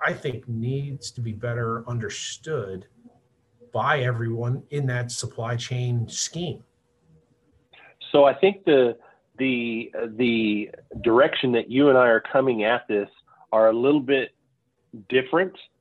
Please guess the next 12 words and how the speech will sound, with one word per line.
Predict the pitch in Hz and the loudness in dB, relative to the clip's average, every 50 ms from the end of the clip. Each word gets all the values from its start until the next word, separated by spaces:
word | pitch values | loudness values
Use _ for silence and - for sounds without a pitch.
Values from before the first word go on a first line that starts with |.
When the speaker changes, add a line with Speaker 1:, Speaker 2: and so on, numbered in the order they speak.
| _ _ _ _ _ _ - | _ _ _ _ _ _ -2
Speaker 2:
Um, | 120 120 117 117 113 110 110 110 107 107 117 - _ _ - - - _ _ _ _ _ _ _ | 0 4 4 6 6 6 4 4 0 -4 -8 -10 _ _ -20 -20 -20 _ _ _ _ _ _ _
you're | - 123 139 175 180 | -4 0 0 0 0
coming | - - 175 160 151 139 127 127 | 2 2 4 4 4 4 4 4
at | 127 131 127 | 4 4 4
it | 123 - - | 2 0 -2
from | - 127 120 117 | -4 -4 -2 -2
the | 113 | -4
direction | 107 101 113 117 120 127 127 - - 139 123 123 123 | -2 0 2 4 4 4 2 0 -2 -2 -2 -2 0
of | - 123 113 110 107 104 101 98 95 _ _ _ _ _ _ _ - | 2 4 6 6 6 4 2 0 -4 _ _ _ _ _ _ _ -8
you've | 117 117 104 | -6 -6 -2
had | - 135 127 127 123 | 2 4 6 6 6
a, | 120 113 110 104 104 98 98 | 6 6 4 4 2 0 -2